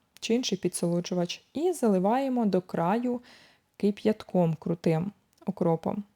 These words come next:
Все, закриваю банку, трішечки струшую, щоб розчинились сіль та цукор. Бачите, яка краса. І все, друзі. Залишаю банку, е, при кімнатній температурі, вона в мене стоїть у кухонній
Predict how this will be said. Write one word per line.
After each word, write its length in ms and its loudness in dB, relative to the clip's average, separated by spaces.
Все, 260 2
закриваю 500 6
банку, 380 0
трішечки 640 0
струшую, 600 0
щоб 300 0
розчинились 880 2
сіль 240 0
та 120 2
цукор. 440 -2
Бачите, 420 -2
яка 240 0
краса. 440 -2
І 120 4
все, 280 4
друзі. 440 2
Залишаю 580 4
банку, 760 4
е, 100 4
при 180 4
кімнатній 440 4
температурі, 600 4
вона 200 6
в 40 0
мене 200 4
стоїть 440 0
у 80 0
кухонній 720 0